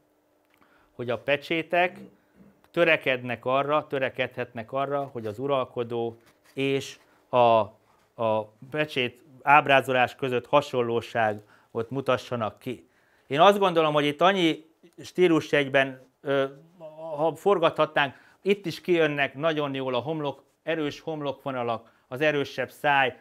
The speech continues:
a viszonylag hegyes áll, a hullámos haj, nagyjából a haj vonala is stimmel, hogy nem zárható ki,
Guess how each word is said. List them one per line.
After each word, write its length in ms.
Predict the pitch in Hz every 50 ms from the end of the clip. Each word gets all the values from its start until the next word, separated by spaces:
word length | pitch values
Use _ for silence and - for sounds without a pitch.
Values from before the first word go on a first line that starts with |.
| _ -
a 80 | -
viszonylag 560 | 131 156 170 160 - 156 139 135 131 131 123 -
hegyes 420 | - - 160 143 135 131 131 -
áll, 440 | 160 156 139 139 135 135 127 127 117 _ _ _ _ _ _
a 80 | - 131
hullámos 720 | 123 175 214 208 185 165 151 143 143 139 135 127 - -
haj, 340 | - - 160 160 151 131 127
nagyjából 580 | 139 165 170 165 147 151 147 143 135 135 139 139
a 60 | 135
haj 300 | 123 156 160 156 147 139
vonala 420 | 135 147 147 143 139 135 131 131
is 100 | 127 123
stimmel, 640 | - - - 151 151 151 151 156 165 175 180 180 - _ _ _ _ _ _ _ _
hogy 440 | _ - 147 156 156 151 147 143 139
nem 280 | 135 151 175 185 185 180
zárható 800 | 156 147 147 139 135 131 120 123 135 127 - - 131 123 123
ki, 400 | - - 139 135 131 110 - _